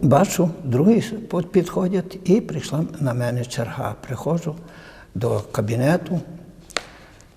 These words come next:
Ну, як звичайно, поцілував руку отця ректора.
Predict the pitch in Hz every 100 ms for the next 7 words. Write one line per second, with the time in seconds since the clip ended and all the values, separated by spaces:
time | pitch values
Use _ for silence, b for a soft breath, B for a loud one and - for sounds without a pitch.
0 | B - _ 135 131 180 196 196 175 117
1 | 104 107 113 - 165 170 165 - 92 107
2 | 104 113 107 117 151 - 160 160 170 160
3 | 170 147 147 147 - 139